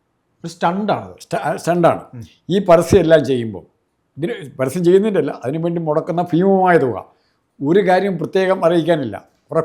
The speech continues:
Speaker 2: കോടികളുടെ കണക്ക് ഇന്നടത്ത് ചിലവാക്കി, ഇന്ന ആവശ്യത്തിന് ചിലവാക്കി, ട്രാൻസ്പോർട്ടിന് ചിലവാക്കി, വിദ്യാഭ്യാസ, ഈ കണക്ക്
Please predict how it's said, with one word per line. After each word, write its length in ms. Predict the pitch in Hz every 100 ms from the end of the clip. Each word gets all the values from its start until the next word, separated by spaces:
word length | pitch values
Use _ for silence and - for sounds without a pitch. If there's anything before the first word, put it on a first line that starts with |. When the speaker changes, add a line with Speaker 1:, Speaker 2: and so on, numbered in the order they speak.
| 160
Speaker 2:
കോടികളുടെ 440 | 165 180 180 165 143
കണക്ക് 280 | 131 127 - _ 135
ഇന്നടത്ത് 280 | 156 160 156
ചിലവാക്കി, 400 | 139 131 131 127 170 -
ഇന്ന 120 | 143 156
ആവശ്യത്തിന് 420 | 147 131 - 139 123
ചിലവാക്കി, 300 | 123 120 147
ട്രാൻസ്പോർട്ടിന് 460 | 135 139 - 143 135
ചിലവാക്കി, 280 | 113 113 127 135
വിദ്യാഭ്യാസ, 400 | 123 151 151 - - _ 160
ഈ 100 | 170
കണക്ക് 320 | 135 160 185